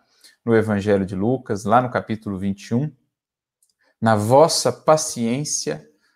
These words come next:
ganhareis as vossas almas." Ou seja, a paciência é essa grande chave, é esse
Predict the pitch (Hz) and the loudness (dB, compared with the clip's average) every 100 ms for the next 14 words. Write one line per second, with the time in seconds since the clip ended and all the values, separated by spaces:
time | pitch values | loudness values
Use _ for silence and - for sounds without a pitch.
0 | _ 120 139 147 127 107 110 120 123 - | _ -2 0 2 2 2 2 0 -4 -10
1 | - - _ 113 117 98 101 104 - 104 | -12 -14 _ -12 -6 -2 -2 -4 -10 -12
2 | - - _ _ _ - 104 95 92 - | -12 -16 _ _ _ 0 4 4 0 -10
3 | - - - _ _ _ _ _ _ 113 | -20 -20 -20 _ _ _ _ _ _ -4
4 | - 123 107 104 95 _ _ _ _ 117 | -2 0 0 -2 -10 _ _ _ _ -2
5 | - 139 - 131 139 160 160 - 165 165 | 2 4 4 2 0 -2 -2 -2 0 -2
6 | 156 135 135 135 - 123 117 120 143 160 | 0 2 4 2 -2 -2 -2 0 2 4
7 | 196 208 185 143 123 - 107 107 104 98 | 4 2 2 0 -6 -4 0 2 0 -2
8 | 95 117 139 - 135 127 - | -2 0 0 -2 -4 -6 -8